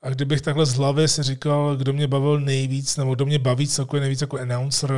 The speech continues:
tak pořád na prvním místě budu mít Finkla, protože nejenom historie, odkaz a tak dále, ale ten jeho hlas. Bože.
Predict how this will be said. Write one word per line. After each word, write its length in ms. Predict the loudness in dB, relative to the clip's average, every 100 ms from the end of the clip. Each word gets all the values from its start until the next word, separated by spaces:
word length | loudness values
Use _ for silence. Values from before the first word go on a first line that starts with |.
| 0
tak 140 | -2 -4
pořád 320 | 0 2 2
na 80 | -2
prvním 260 | 0 2
místě 220 | 0 0 0
budu 140 | 2
mít 140 | 0
Finkla, 720 | 2 0 0 0 0 -2 -6 -14 _ _ _ _ _ _
protože 480 | -8 -4 -2 0 0 2 0 0 -4 -8 _ _ _ _ _ _ _ _ _ _
nejenom 300 | 2 4 4
historie, 520 | 2 0 0 2 2
odkaz 500 | 0 -4 -4 -4 -4
a 40 | -6
tak 160 | -8
dále, 400 | -8 -8 -6 -6
ale 200 | -8 -12 -18 -16
ten 120 | -10
jeho 280 | -6 -4 -4
hlas. 760 | -4 -6 -8 -8 -8 -10 -16 -20 -20 -20 -20 _ _ _ -16
Bože. 280 | -12 -12